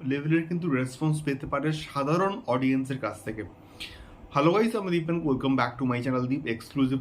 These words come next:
So, এখন আমি এই ভিডিওর মধ্যে বেশ একটা, আহ, ইম্পর্ট্যান্ট, আহ, বিষয়কে নিয়ে কথা বলবো এবং আমার মনে হয় যে এই বিষয়টাকে নিয়ে কথা বলাটা দরকার। তো বিষয়টা হচ্ছে, আমরা রিসেন্ট টাইমে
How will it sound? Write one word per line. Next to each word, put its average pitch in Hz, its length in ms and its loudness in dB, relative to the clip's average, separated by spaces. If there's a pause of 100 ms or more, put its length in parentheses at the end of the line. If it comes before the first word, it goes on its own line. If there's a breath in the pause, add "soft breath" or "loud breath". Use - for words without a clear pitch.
So, 151 60 -2 (120)
এখন 160 380 -2
আমি 214 180 -4
এই 175 140 0
ভিডিওর 160 320 0
মধ্যে 180 340 -2
বেশ 156 480 0
একটা, 147 360 0
আহ, - 1000 -4
ইম্পর্ট্যান্ট, 165 680 4
আহ, 123 320 0
বিষয়কে 160 460 0
নিয়ে 160 260 4
কথা 139 300 -2
বলবো 160 320 4
এবং 165 280 2
আমার 156 260 0
মনে 170 220 -2
হয় 170 160 0
যে 156 140 -2
এই 147 160 0
বিষয়টাকে 151 520 -4
নিয়ে 151 220 2
কথা 131 260 -4
বলাটা 135 260 -4
দরকার। 120 440 -2 (1040 loud breath)
তো 180 100 2
বিষয়টা 233 460 2
হচ্ছে, 185 460 2 (1080)
আমরা 170 220 0 (140)
রিসেন্ট 202 440 2
টাইমে 156 380 -2